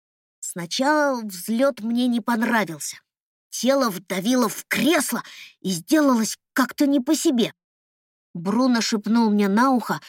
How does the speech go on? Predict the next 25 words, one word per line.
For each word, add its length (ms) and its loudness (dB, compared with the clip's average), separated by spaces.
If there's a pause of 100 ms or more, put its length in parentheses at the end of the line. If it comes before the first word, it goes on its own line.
(120)
что 260 0
это 260 2 (100)
американские 840 0
горки, 520 0 (420)
и 260 0
тогда 380 2
стало 360 0
получше. 580 -2 (380)
Представлять 640 -2
себя 340 2
на 200 4
аттракционе 720 0
гораздо 480 0
легче, 500 0 (380)
чем 240 -2
в 40 -2
железной 480 2
махине, 520 2
которая 540 2
непонятно 640 2
как 240 -2
вообще 400 0
держится 580 -2
в 60 0
воздухе. 560 -4